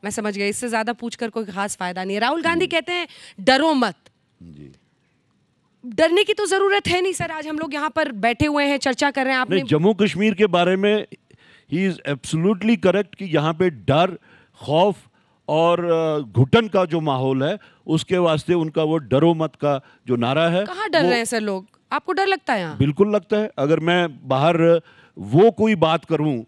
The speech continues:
Speaker 2: जो बीजेपी को टो नहीं करती होगी, तो क्या पता पब्लिक सेफ्टी एक्ट के तहत, क्या पता एनआईए, क्या पता ईडी, क्या पता इनकम टैक्स। तो यहाँ पे
Speaker 1: नहीं, नेताओं वाले डर की बात मत
Speaker 2: नहीं,
Speaker 1: कीजिए।
Speaker 2: बिल्कुल, यहाँ
Speaker 1: जनता
Speaker 2: पे
Speaker 1: की।
Speaker 2: जनता भी इस वक्त उसी डर में है।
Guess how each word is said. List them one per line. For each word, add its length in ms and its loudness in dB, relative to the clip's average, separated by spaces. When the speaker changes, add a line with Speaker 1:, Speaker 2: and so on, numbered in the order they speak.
Speaker 2:
जो 580 2
बीजेपी 640 0
को 200 2
टो 300 2
नहीं 200 0
करती 340 0
होगी, 380 0
तो 220 -6
क्या 120 -2
पता 240 -2
पब्लिक 340 -4
सेफ्टी 360 -2
एक्ट 180 -2
के 100 -2
तहत, 320 -2
क्या 120 4
पता 320 2
एनआईए, 500 0
क्या 140 2
पता 220 0
ईडी, 480 0
क्या 140 0
पता 220 2
इनकम 340 -4
टैक्स। 320 -14
तो 100 -8
यहाँ 280 0
पे 260 0
Speaker 1:
नहीं, 120 -2
नेताओं 440 0
वाले 200 0
डर 140 -2
की 120 -10
बात 240 -4
मत 60 -8
Speaker 2:
नहीं, 100 0
Speaker 1:
कीजिए। 160 4
Speaker 2:
बिल्कुल, 400 2
यहाँ 260 2
Speaker 1:
जनता 180 0
Speaker 2:
पे 60 -2
Speaker 1:
की। 360 -16
Speaker 2:
जनता 340 4
भी 180 2
इस 140 -2
वक्त 220 0
उसी 220 -4
डर 180 0
में 140 -8
है। 160 -16